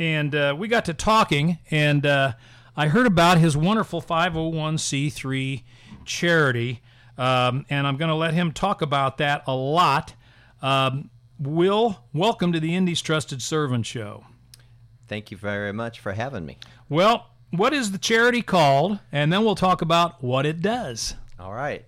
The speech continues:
Speaker 2: Uh, it's the Institute for Affordable Transportation is our official name with the I R S, but most of our customers just call us by the name B U V Ministry, and B U V stands for Basic Utility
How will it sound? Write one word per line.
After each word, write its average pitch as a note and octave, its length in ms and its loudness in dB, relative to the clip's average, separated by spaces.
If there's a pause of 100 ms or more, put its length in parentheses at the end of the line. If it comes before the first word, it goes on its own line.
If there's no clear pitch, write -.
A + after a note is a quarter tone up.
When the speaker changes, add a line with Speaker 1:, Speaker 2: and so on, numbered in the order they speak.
Speaker 2:
Uh, F2+ 280 -6
it's - 160 -16
the - 240 -12
Institute D3 640 -8
for A#2 200 -6
Affordable A#2 480 -8
Transportation A2+ 1120 -10
is F#2+ 140 -12
our F2+ 160 -4
official E2+ 480 -12
name D2+ 380 -12
with D#2+ 140 -14
the E2+ 120 -10
I E2 140 -6
R E2 120 -6
S, F#2+ 400 -8
but E2 200 -16
most C3 220 -10
of - 60 -20
our G2 100 -4
customers G2 640 -10 (400)
just - 220 -12
call G2+ 260 -6
us G2+ 140 -10
by F#2+ 340 -2 (300)
the F#2 120 -10
name G2 340 -8
B A2 80 -8
U A2 300 -8
V A#2+ 180 -6
Ministry, D#2+ 760 -12
and F2 200 -12
B G2+ 100 -8
U A2+ 280 -6
V G2+ 320 -6
stands F#2+ 420 -10
for F2+ 200 -10
Basic F#2 640 -10 (120)
Utility G2+ 760 -8